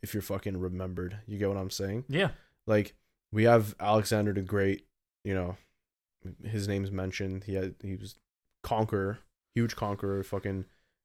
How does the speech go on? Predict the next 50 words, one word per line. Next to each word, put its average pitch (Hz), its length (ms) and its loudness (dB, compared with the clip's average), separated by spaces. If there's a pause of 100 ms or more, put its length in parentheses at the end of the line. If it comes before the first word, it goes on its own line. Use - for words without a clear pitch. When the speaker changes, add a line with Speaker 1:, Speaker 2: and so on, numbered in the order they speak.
(160)
Speaker 1:
great 107 280 4 (220)
Macedonian 101 720 0
leader. 92 360 -2 (100)
Speaker 2:
Yeah. 113 220 4 (100)
Speaker 1:
If - 80 -12
I'm 95 120 -4
correct. 101 480 -6
Speaker 2:
Yeah, 131 80 0
yeah, 185 200 0
yeah. 180 180 0 (360)
Speaker 1:
And 92 580 -2 (1400)
he 101 220 -6
has 90 180 2
cities 117 380 2
named 87 220 -2
after 85 320 -6
him. 92 300 -12 (760)
But 92 300 -2 (480)
Speaker 2:
And 277 80 -2
I 294 60 2
think 277 180 0
that 202 120 2
that's 165 240 6
the 151 200 4
end 123 220 2
goal 110 280 8
at 107 100 0
the 104 160 4
end 101 140 6
of 95 60 4
the 95 80 4
day, 90 260 2
to 92 80 0
be 98 180 2
remembered 90 760 2
Speaker 1:
Is 110 100 4
that 202 200 12
what 196 80 12
Speaker 2:
for 170 60 12
Speaker 1:
it 123 80 10
is? 113 180 8
Speaker 2:
something. 107 500 4
Speaker 1:
Is 117 120 2
that 135 220 12
what 151 100 12
Speaker 2:
Yes. 123 80 12
Speaker 1:
it 117 60 10
is 139 180 8
for, 123 200 8
like, 110 280 8